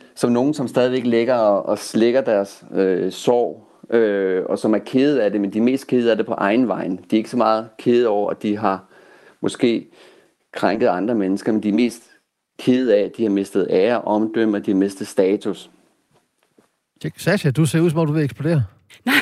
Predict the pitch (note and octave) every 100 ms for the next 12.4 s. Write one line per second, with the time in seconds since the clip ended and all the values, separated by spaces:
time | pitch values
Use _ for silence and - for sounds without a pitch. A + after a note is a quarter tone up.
0 | - A3 C4+ E4+ F#3 F#3+ B3 G#3 A3 G#3+
1 | A3+ G3 C4+ B3 A3+ - - - - A#3
2 | A#3 A3+ A3 A#3+ C4 B3 A3+ _ _ _
3 | A3+ A3 G#3+ - - - - G3+ G#3+ -
4 | C4 C4+ A#3+ - A3 A#3 - G3+ F3 -
5 | _ F3+ G#3 A3+ G3+ F3 F3 - - A#3
6 | B3+ _ - - A#3 - _ _ _ G3+
7 | G3+ F#3 F3+ E3 F#3 G#3+ A3+ G#3 G#3 G#3
8 | B3 E3 C#3+ D#3+ D#3 F3+ G#3+ E3 D3+ -
9 | - E3 D#3+ - F#3 F3 E3+ - _ _
10 | F3 F#3+ F3+ E3+ G#3 A3 - D#3+ D#3 -
11 | G#3 A3 F3 D#3+ E3 G#3+ F3+ E3+ - -
12 | _ - E3+ F3